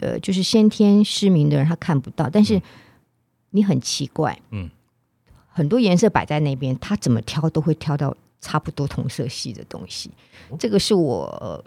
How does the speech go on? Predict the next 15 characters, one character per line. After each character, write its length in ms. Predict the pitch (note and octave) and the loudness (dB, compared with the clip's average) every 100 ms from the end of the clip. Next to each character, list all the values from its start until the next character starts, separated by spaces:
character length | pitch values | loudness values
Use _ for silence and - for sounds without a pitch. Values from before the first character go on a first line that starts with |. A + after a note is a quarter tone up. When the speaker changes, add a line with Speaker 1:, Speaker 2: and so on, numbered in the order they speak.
| - | -6
Speaker 1:
觉 140 | D3 | -2
得 80 | D#3+ | -2
最， 400 | D#3 G#3 E3 A2 | 0 2 2 -2
最 220 | - E3+ | -4 -4
讶 220 | D3 C#3 | -2 -2
异 80 | B2 | -4
的 140 | A#2 G2 | -6 -10
地 160 | B2+ | -12
方。 260 | C3+ - - | -10 -10 -10
Speaker 2:
是。 240 | - - F#2 | -14 -10 -8
Speaker 1:
对， 160 | D3 G#2+ | -6 -6
就 100 | D#3 | -4
是 100 | A3 | -2
我 140 | F#3 | -2
们， 180 | A#2+ D3 | -2 -4